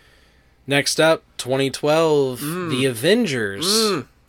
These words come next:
Speaker 2: Twenty twelve.
Speaker 1: Directed by Joss Whedon, and of course it brings back all the, um, original characters with the exception of Hulk,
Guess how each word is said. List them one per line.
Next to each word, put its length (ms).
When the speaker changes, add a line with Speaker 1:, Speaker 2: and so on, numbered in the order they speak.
Speaker 2:
Twenty 280
twelve. 460
Speaker 1:
Directed 420
by 140
Joss 420
Whedon, 560
and 380
of 80
course 320
it 120
brings 320
back 340
all 320
the, 400
um, 480
original 420
characters 500
with 180
the 160
exception 720
of 260
Hulk, 600